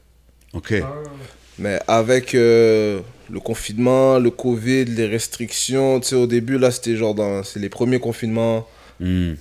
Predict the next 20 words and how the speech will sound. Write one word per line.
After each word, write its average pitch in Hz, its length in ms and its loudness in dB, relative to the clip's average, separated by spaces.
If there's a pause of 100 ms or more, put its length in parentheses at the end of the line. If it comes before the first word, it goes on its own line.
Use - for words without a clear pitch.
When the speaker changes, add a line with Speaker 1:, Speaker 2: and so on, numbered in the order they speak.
Speaker 1:
ok, 65 60 -8
Speaker 3:
Après 90 180 -4
Speaker 1:
ouais. 120 80 4
Speaker 3:
ça, 120 240 2
c'était 123 220 -2
les 113 220 2
restrictions. 117 760 0
Après, 120 280 0
c'était, 120 280 0
euh, 107 400 2
Speaker 2:
Couvre-feu. 127 340 -8
Speaker 3:
le 117 140 4
go, 131 300 10
le 123 140 8
go 127 140 8
annonçait 120 420 4
que 120 80 0
tout 120 260 -6
fermait 127 580 2 (220)
Speaker 1:
Hmm. 85 240 -6